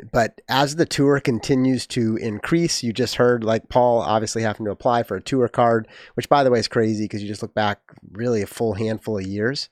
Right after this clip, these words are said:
and this didn't exist, and now it does, so that's cool. And so as a result, you've gotta earn your way on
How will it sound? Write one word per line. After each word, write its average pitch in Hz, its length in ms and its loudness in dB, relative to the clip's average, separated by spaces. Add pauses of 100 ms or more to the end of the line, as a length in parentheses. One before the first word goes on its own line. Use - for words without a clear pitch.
(460)
and 104 380 -6
this 110 200 -4
didn't 120 300 -4
exist, 131 500 0
and 104 140 -4
now 107 180 2
it 107 100 -4
does, 123 260 0
so 104 100 -6
that's 110 180 -4
cool. 170 340 -2 (400)
And 131 100 -4
so 151 80 4
as 135 100 2
a 131 60 0
result, 135 440 2
you've 113 240 -6
gotta 123 320 4 (220)
earn 139 300 4
your 131 160 4
way 123 300 4
on 120 540 0